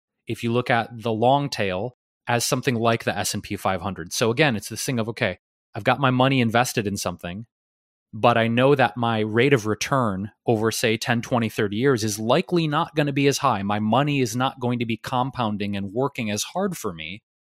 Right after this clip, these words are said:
if I choose an ethical fund over something traditional that's less ethical, right?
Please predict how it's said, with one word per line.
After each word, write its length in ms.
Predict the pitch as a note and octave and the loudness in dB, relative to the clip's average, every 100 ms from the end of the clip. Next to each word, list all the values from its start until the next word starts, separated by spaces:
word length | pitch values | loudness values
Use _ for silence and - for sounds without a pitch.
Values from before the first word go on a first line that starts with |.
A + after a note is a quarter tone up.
| - | -4
if 200 | C3+ C3+ | -2 0
I 80 | |
choose 320 | C3+ - D3 A#2+ | 0 0 0 -2
an 100 | A#2+ - | -4 -4
ethical 400 | D#3 E3 - A#2 | 0 0 2 0
fund 380 | - G2+ G2+ - | 0 -4 -4 -4
over 240 | B2 A2+ B2 | -4 -2 0
something 380 | - A#2+ A#2 G#2+ | 0 0 -2 -4
traditional 640 | A#2 A#2 D3 A2 G2 G2 | 0 0 2 0 -2 -2
that's 260 | G#2 - | -2 -2
less 320 | G#2+ B2 B2 - | -2 0 0 -2
ethical, 420 | A2 - E2 F2 | -4 -6 -10 -10
right? 300 | E2+ F#2+ G#2 | -8 -8 -8